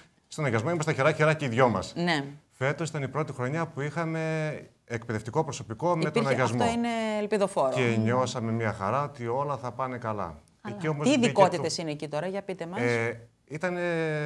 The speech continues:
Speaker 1: έξι συνάδελφοι και εγώ εφτά δάσκαλοι ειδικής αγωγής.
Speaker 2: Ναι.
Speaker 3: Δάσκαλοι και νηπιαγωγοί. Τους είχαμε στον αγιασμό.
Speaker 1: Πολύ, ναι.
Speaker 3: Μόνο.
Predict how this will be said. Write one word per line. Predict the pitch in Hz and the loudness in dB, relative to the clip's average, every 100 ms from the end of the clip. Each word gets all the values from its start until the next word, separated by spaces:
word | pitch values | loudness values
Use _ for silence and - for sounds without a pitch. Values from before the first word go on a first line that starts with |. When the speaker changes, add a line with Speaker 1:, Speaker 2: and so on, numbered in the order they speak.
| 147 - | -4 -4
Speaker 1:
έξι | 151 156 139 | -4 -2 -4
συνάδελφοι | - 131 107 107 | 0 0 0 -2
και | 120 | -2
εγώ | 156 | 0
εφτά | 151 156 156 151 120 | 0 0 0 0 -2
δάσκαλοι | 151 151 143 | -4 -2 -4
ειδικής | 127 131 | -6 -6
αγωγής. | 135 113 92 - - | -4 -4 -4 -8 -8
Speaker 2:
Ναι. | 160 147 127 - | -6 -4 -6 -4
Speaker 3:
Δάσκαλοι | 254 302 320 269 | -4 -2 -4 -4
και | 277 | -4
νηπιαγωγοί. | 262 262 254 233 226 240 202 | -4 -2 0 0 -2 -4 -4
Τους | 220 - | -4 -4
είχαμε | 294 339 330 381 | -2 -2 -2 -2
στον | 381 285 262 | -2 -2 -2
αγιασμό. | 254 247 247 | -2 -2 -2
Speaker 1:
Πολύ, | 220 143 127 104 | 2 4 4 4
ναι. | 110 233 | 0 0
Speaker 3:
Μόνο. | 254 262 214 190 | 4 6 4 -2